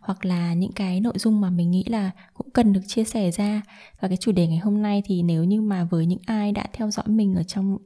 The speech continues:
ờ, Instagram hoặc là Facebook thì chắc là cũng thấy là mình nhắc tới rồi. Và mình cũng đã có một thời gian đắn đo rất là lâu là liệu là mình có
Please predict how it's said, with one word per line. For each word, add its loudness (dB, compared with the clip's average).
ờ, 0
Instagram 0
hoặc 0
là -2
Facebook 0
thì -6
chắc -6
là -6
cũng -10
thấy 0
là 0
mình 2
nhắc -2
tới 0
rồi. 0
Và 0
mình 4
cũng -10
đã -6
có 0
một 2
thời 4
gian -4
đắn -2
đo -4
rất -4
là -2
lâu 2
là 0
liệu -2
là -2
mình 0
có -6